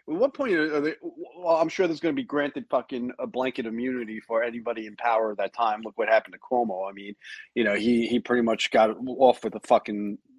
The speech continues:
not even a fucking a slap. He, he resigned from, from his fucking term. But at what point are they gonna sit there and say,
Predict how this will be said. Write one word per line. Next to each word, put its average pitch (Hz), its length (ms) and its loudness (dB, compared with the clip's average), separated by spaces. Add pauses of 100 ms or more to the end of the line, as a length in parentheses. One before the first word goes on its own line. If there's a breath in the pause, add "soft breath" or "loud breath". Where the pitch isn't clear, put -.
(120)
not 135 240 6
even 131 240 2
a 110 80 -4
fucking 104 500 -6
a 104 100 -8
slap. 98 360 -2
He, 117 120 -4 (160)
he 113 100 -2
resigned 110 640 0
from, 110 200 -6 (200)
from 107 160 -6
his 101 140 -2
fucking 98 300 -6
term. 117 280 -4
But 107 120 -2 (800 loud breath)
at 131 120 2
what 143 200 10
point 147 280 4
are 123 40 -2
they 120 140 -4
gonna 120 180 -6
sit 123 160 -8
there 110 160 -6
and 110 140 -10
say, 104 300 -2